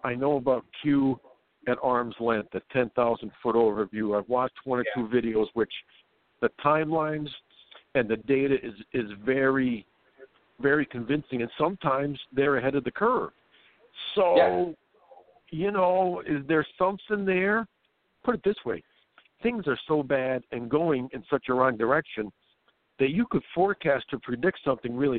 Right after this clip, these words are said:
Speaker 1: terrible, and it's going to happen because
Speaker 2: Yeah.
Speaker 1: these son of a bitches have their agenda, and that's where they're going. So,
Speaker 2: Amen. They're, they're not
Speaker 1: remember
Speaker 2: gonna
Speaker 1: this,
Speaker 2: stop.
Speaker 1: though.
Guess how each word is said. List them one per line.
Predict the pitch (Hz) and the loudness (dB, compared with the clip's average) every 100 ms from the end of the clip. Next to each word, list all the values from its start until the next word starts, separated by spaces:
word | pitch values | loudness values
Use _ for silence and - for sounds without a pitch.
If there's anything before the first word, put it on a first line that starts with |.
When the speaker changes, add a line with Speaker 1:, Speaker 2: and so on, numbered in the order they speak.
| - | -2
Speaker 1:
terrible, | 175 160 113 120 | 0 0 0 -4
and | 113 | -4
it's | 107 - | -4 -2
going | 143 117 | -2 0
to | |
happen | 113 165 - 113 | -2 -2 -2 -12
because | 98 110 101 _ | -6 -6 -6 _
Speaker 2:
Yeah. | 127 160 151 - - | 0 2 0 -4 -4
Speaker 1:
these | 170 - | -4 -2
son | 151 139 | -2 0
of | 123 | -2
a | |
bitches | 110 151 - 117 | -2 -4 -2 -2
have | 123 120 | 0 0
their | 127 | 2
agenda, | 143 - 107 98 135 - - | 0 0 -6 -2 -6 -6 -10
and | 104 | -6
that's | 98 117 - - | -2 -2 -4 -4
where | 117 | -2
they're | 127 160 | 0 -2
going. | 233 277 302 - _ _ _ _ _ _ _ - - | 0 0 0 -2 _ _ _ _ _ _ _ -10 0
So, | 180 160 | 2 4
Speaker 2:
Amen. | 160 156 - _ _ _ _ _ _ | 2 0 -6 _ _ _ _ _ _
They're, | 170 190 _ - | -12 -12 _ 0
they're | - | 4
not | 196 302 | 6 4
Speaker 1:
remember | 269 | 2
Speaker 2:
gonna | 202 | 0
Speaker 1:
this, | 147 | 2
Speaker 2:
stop. | 269 170 | 2 2
Speaker 1:
though. | - | -2